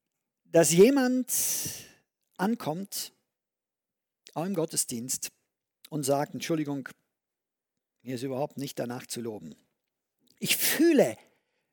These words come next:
mich gar nicht danach. Ich fühle gar nichts. Und deshalb halte ich lieber meinen Mund. Ich will ja kein Heuchler sein."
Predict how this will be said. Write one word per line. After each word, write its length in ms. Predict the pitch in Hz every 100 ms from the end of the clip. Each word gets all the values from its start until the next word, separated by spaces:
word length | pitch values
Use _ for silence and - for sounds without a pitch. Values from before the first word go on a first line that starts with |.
| _
mich 180 | 147 -
gar 180 | 143 135
nicht 240 | - -
danach. 320 | 202 202 -
Ich 100 | 156
fühle 200 | - 269
gar 240 | 254 262 285
nichts. 560 | - - - - - _ _ _ _ _ _ _ _ _ _ _ _
Und 140 | - 143
deshalb 220 | 208 220
halte 200 | 240 214
ich 40 |
lieber 200 | 185 226
meinen 300 | 214 202 196
Mund. 680 | 180 135 107 - - - - _ _ _ _ _ _ _ _ _ _ _ _ _ -
Ich 80 | 180
will 80 |
ja 80 | 180
kein 240 | 165 160 139
Heuchler 300 | 131 - -
sein." 400 | 85 78 73